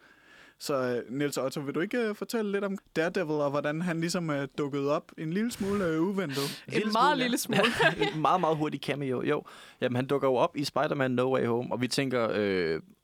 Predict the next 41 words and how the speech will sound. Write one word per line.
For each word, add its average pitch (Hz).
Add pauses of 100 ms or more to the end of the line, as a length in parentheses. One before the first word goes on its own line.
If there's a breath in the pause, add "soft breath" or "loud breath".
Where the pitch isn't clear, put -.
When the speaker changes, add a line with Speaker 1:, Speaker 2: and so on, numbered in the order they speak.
Speaker 3:
apropos, 127
vi 123
prøver 151
at 143
lade 131
være 113
med 104
at 98
spoil 156
for -
meget, 120
men 107 (180)
efterhånden, 120
så 117
kan 107
man 101
se -
rigtig 113
mange 98
spoilers 104
bare 98
på 95
Marvels 98
Twitter, 131
så - (280)
jeg 117
tror 131
officielt, 113
at 104
det 110
er, 104
hvor 107
man 101
godt 104
kan -
snakke 98
om, 92
om 110
No 107
Way 101
Home. 110